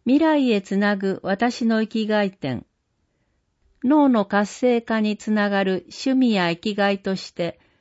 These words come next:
市内に住む人が制作した絵や作品などを展示します。その他、生駒市版認知症カフェ、カフェいこいこの紹介も行います。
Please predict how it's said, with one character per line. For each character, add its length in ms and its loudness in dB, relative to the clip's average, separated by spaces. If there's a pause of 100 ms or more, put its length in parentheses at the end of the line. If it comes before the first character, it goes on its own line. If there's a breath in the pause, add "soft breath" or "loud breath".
市 240 0
内 260 4
に 140 2
住 180 -2
む 140 2
人 260 -2
が 180 0
制 220 -2
作 380 -4
し 160 -16
た 280 -4 (140)
絵 140 0
や 300 0
作 420 -2
品 260 0
な 160 0
ど 240 0
を 80 -2
展 340 -2
示 160 -6
し 120 -8
ま 180 -4
す。 260 -18 (1160)
そ 240 -2
の 120 4
他、 360 -2 (100)
生 160 -6
駒 320 2
市 160 -6
版 320 -2 (180)
認 260 2
知 180 -4
症 320 -2
カ 180 -2
フ 160 -4
ェ、 120 -4 (640)
カ 200 0
フ 100 -4
ェ 240 0
い 120 -6
こ 200 2
い 80 0
こ 200 -2
の 200 0
紹 320 -2
介 300 0
も 260 -2
行 160 -4
い 300 0
ま 180 -4
す。 320 -20